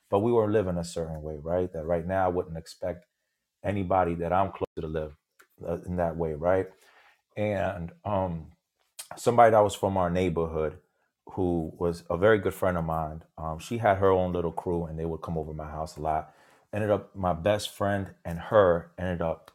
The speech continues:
you know, getting together. Uh, they have a child, right? Now, because he was too busy running around with us,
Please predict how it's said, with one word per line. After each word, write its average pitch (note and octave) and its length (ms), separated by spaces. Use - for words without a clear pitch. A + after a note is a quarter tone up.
you E2+ 80
know, D2 340
getting F2 220
together. D#2 560
Uh, D#2 260
they G#2 140
have F#2+ 200
a D#2+ 60
child, - 440
right? F2+ 320
Now, F2+ 520
because F#2+ 380
he A2+ 120
was A#2+ 160
too - 140
busy G2 280
running F#2+ 300
around F2 280
with D#2+ 240
us, A2+ 380